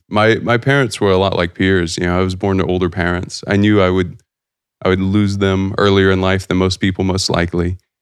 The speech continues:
And I think I've always thought about longevity. I think I've always thought about anti-aging. And I've always thought about performance because of wrestling and because you couldn't just eat whatever you wanted and then go perform like you could in other sports, as you know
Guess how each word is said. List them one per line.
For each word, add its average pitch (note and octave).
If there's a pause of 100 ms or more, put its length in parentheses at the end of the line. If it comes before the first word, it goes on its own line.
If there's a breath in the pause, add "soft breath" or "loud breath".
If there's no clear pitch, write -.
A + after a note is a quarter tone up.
(300)
And F#2
I G2
think G#2
I've G2 (100)
always F#2+
thought F2+
about F2
longevity. F2 (100)
I F2+
think F2+
I've E2+
always F#2+
thought -
about E2+
anti-aging. F#2+ (520 soft breath)
And F2+
I've E2+
always F#2
thought F2
about E2+
performance F#2
because F2
of E2
wrestling F2
and E2+
because F2
you F#2
couldn't F2+
just E2
eat F2+ (220)
whatever G2
you F2
wanted F2+ (520)
and F2+
then F2
go F2
perform F2+
like F2
you E2+
could F2
in E2+
other F2
sports, -
as E2
you E2+
know F2+